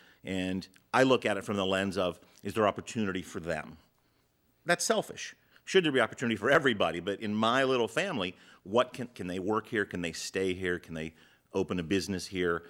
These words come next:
And, uh, I'm a little jaded. You know, when, in eighty-five to now, Erie's much smaller.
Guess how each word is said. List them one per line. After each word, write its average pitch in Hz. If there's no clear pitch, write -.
And, 87
uh, 95
I'm 175
a 180
little 180
jaded. 139
You 92
know, 87
when, 95
in 104
eighty-five 135
to 127
now, 135
Erie's 110
much 101
smaller. 107